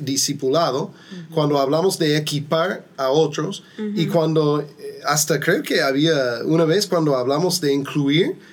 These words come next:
Speaker 1: a los niños y a los jóvenes en ministerio, ¿no? La base de esta conversación va a encontrar su fundamento en dos artículos que hemos leído y van a informarnos.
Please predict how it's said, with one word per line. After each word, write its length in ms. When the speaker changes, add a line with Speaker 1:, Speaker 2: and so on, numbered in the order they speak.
Speaker 1:
a 100
los 200
niños 440
y 40
a 60
los 200
jóvenes 440
en 100
ministerio, 580
¿no? 180
La 160
base 400
de 140
esta 240
conversación 840
va 680
a 40
encontrar 580
su 160
fundamento 800
en 240
dos 260
artículos 640
que 100
hemos 300
leído 420
y 320
van 220
a 60
informarnos. 760